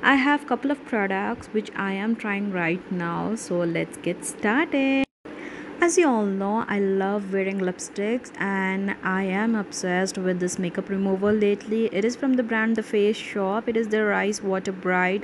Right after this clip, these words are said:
Eye and Lip Makeup Remover. It is so amazing. Instantly remove it, uh, my lipsticks, uh, without drying my lips. I love it on a regular basis and I am already on my fourth bottle. I love this.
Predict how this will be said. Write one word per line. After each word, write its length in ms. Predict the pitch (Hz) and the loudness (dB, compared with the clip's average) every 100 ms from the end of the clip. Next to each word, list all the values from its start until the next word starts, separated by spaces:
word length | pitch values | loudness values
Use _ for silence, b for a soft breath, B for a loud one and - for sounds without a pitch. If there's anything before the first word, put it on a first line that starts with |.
| - | -4
Eye 400 | 175 185 185 202 - | 0 0 2 -2 -2
and 380 | 175 180 180 | -2 -2 0
Lip 160 | 180 185 | -2 0
Makeup 380 | 170 151 175 202 | -4 -2 -6 -4
Remover. 520 | 202 214 214 220 226 B B B B | -2 0 0 0 -2 B B B B
It 80 | 247 | 0
is 100 | 294 | 2
so 220 | - 269 | 2 4
amazing. 680 | 262 226 208 214 214 226 240 | 4 4 2 0 2 2 2
Instantly 580 | 214 208 - 208 208 220 | 2 -2 -2 -2 0 0
remove 420 | 202 196 196 190 | 0 0 0 0
it, 180 | 196 208 - 175 | 2 0 -2 -2
uh, 300 | 190 190 185 | 0 0 0
my 300 | 190 185 185 | 0 0 0
lipsticks, 680 | 180 175 - - 214 220 - | 0 -2 -6 -2 -2 -2 -6
uh, 180 | 190 180 | -2 0
without 340 | 185 185 180 185 | 0 2 0 0
drying 340 | 180 170 185 | -2 0 -2
my 180 | 190 196 | -2 0
lips. 380 | 190 196 196 - - | 2 2 0 -6 -2
I 100 | 180 | 0
love 480 | 175 170 170 175 180 | 2 2 0 0 0
it 160 | 196 | 0
on 160 | 196 196 | 0 -2
a 80 | 196 | -2
regular 500 | 180 175 170 170 190 | -2 -2 0 0 2
basis 440 | 185 180 190 196 | 0 0 -2 -2
and 340 | 175 175 180 180 | -2 0 0 0
I 140 | 180 180 | 0 2
am 120 | 196 | 0
already 360 | 190 180 180 208 | 0 0 2 0
on 240 | - 180 | -2 -2
my 120 | 180 180 | -2 -2
fourth 300 | 175 180 180 170 - - | 0 0 0 -8 -12 -6
bottle. 560 | - 165 160 185 226 254 - | 0 0 0 -2 0 -2 0
I 300 | 185 180 180 | 0 2 2
love 440 | 185 170 175 180 | 0 0 0 0
this. 140 | 175 | 0